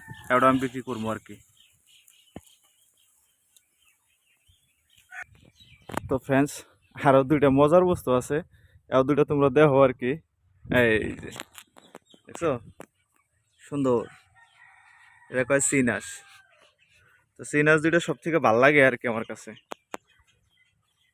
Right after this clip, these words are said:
কোনো শাস্তি নাই, একদম যা দেবা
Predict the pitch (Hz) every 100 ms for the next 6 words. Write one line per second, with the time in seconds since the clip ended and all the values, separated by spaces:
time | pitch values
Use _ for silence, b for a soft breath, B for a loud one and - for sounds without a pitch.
0 | _ _ _ _ - 131 135 - 165 -
1 | 190 131 110 131 _ - 131 123 147 151
2 | _ _ _ 120 127 135 139